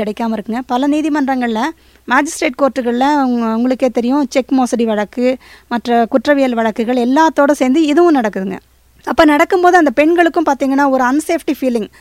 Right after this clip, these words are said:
ஒரு சாட்சி சொல்லும்போது, இப்ப நான் போன வாரம் கூட ஒரு பெண்ணை வந்து வ-, நான் குறுக்கு விசாரணை பண்ணேன். இதுக்கு வந்து கணவனுக்கு நான் ஆஜராயிட்டு இருந்தேன். அதுல பர்சனலா சில கேள்விகள்லாம் கேட்க வேண்டியது இருந்தது. எனக்கும், நானும் ஒரு பெண் தானே, அப்ப எனக்கும் ஒரு மனசு சங்கடமா இருந்தது.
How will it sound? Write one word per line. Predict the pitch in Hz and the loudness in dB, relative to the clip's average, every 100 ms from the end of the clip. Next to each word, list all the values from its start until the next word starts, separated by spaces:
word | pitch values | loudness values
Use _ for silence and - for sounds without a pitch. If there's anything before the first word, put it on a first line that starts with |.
| _ - | _ -8
ஒரு | 254 | -6
சாட்சி | - 277 294 | 0 0 0
சொல்லும்போது, | 311 277 262 269 | -2 0 0 -2
இப்ப | 285 262 | -4 -6
நான் | 240 | -6
போன | 262 262 | -6 -4
வாரம் | 269 262 | -2 0
கூட | 262 269 | 0 0
ஒரு | 233 | -2
பெண்ணை | 240 247 247 | -2 -2 -2
வந்து | 233 247 | -2 -2
வ-, | 226 202 - - | -2 -4 -14 -12
நான் | - 285 330 | -2 0 0
குறுக்கு | 302 285 | -2 -4
விசாரணை | 262 233 208 202 | -2 -2 -2 -6
பண்ணேன். | 196 196 - - - - | -6 -6 -8 -20 -20 -10
இதுக்கு | 262 269 | -6 -2
வந்து | 254 269 254 | 2 2 2
கணவனுக்கு | 254 269 285 247 | -2 -2 -2 -2
நான் | 247 226 | -2 -2
ஆஜராயிட்டு | 226 240 226 214 | -2 -2 -2 -4
இருந்தேன். | 208 220 - - - | -6 -6 -8 -16 -14
அதுல | - 262 | -4 -2
பர்சனலா | 262 269 339 330 330 | 0 0 0 0 0
சில | 311 254 | 0 -2
கேள்விகள்லாம் | 240 254 247 233 262 | 0 0 0 0 -2
கேட்க | 247 233 - | -2 -4 -2
வேண்டியது | 226 214 208 202 | -2 -2 -2 -4
இருந்தது. | 196 196 - - - | -6 -6 -8 -12 -4
எனக்கும், | 240 302 320 320 | 0 0 2 0
நானும் | 247 269 311 | 2 2 2
ஒரு | 233 | 2
பெண் | 240 240 | 0 -2
தானே, | 233 226 | -2 -2
அப்ப | 233 262 | -2 -2
எனக்கும் | 247 247 277 311 | -2 -2 0 0
ஒரு | 285 | 0
மனசு | 240 247 - | -2 -4 -4
சங்கடமா | 220 226 226 | -4 -2 -2
இருந்தது. | 208 208 190 | -4 -4 -6